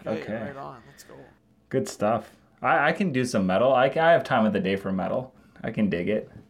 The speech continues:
Speaker 1: As long as it's not screamo, to be honest. I do not mess with the
Speaker 2: Yeah.
Speaker 1: screamo genre. Dan, uh,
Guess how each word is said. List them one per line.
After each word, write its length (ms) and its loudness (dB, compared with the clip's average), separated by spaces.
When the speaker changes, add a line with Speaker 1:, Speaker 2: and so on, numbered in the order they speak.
Speaker 1:
As 80 -16
long 180 -4
as 100 -10
it's 180 -16
not 240 -6
screamo, 760 -14
to 100 -20
be 140 -20
honest. 260 -14
I 80 -10
do 240 -14
not 420 -4
mess 300 -16
with 140 -20
the 160 -10
Speaker 2:
Yeah. 220 0
Speaker 1:
screamo 280 -20
genre. 300 -20
Dan, 380 -12
uh, 320 -12